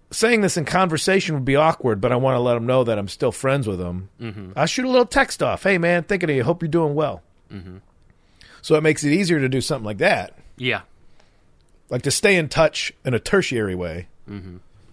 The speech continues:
Speaker 1: But the actual plans, I hate fucking plans, dude.
Speaker 2: Mm-hmm.
Speaker 1: I hate 'em. I've been trying to be better. I,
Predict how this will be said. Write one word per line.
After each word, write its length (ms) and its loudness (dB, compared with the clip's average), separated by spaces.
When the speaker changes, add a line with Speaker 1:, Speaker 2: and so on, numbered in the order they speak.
Speaker 1:
But 160 0
the 100 -2
actual 320 0
plans, 520 -2
I 100 2
hate 240 2
fucking 260 -4
plans, 380 -8
dude. 300 -6
Speaker 2:
Mm-hmm. 240 -16
Speaker 1:
I 160 4
hate 240 2
'em. 120 -2
I've 240 2
been 140 2
trying 360 -2
to 80 0
be 100 2
better. 340 2
I, 160 -2